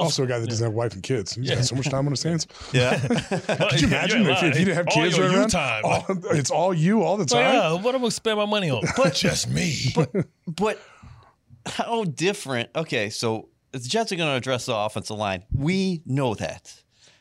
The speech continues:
Speaker 3: But just having him under center, how different does it all look?
Speaker 2: I mean, listen, we've, we've wa-, it's not like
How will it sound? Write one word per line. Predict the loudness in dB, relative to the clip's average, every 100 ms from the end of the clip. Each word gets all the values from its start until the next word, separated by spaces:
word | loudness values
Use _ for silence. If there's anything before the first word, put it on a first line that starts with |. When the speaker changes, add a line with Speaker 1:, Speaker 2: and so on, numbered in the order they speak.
| _ _
Speaker 3:
But | -6 -4
just | -2 -4 -2
having | 0 0 -4
him | -4 -4 -2
under | -2 -2 -4
center, | -6 -4 -4 -4 -6 -12 _ _ _ _ _
how | -6 -6
different | -6 -6 -6 -4 -10 -12 -6
does | -4 -4
it | -8 -4
all | -2 0 -2
look? | -6 -10 -20 -20 _ _ _ _ _ _ _ _ _ _ _ _
Speaker 2:
I | -2
mean, | 0 0
listen, | 0 -2 -4 -4
we've, | -4 -4 -6
we've | -4 -2 -2
wa-, | -2
it's | -2 -2
not | -2 0
like | -2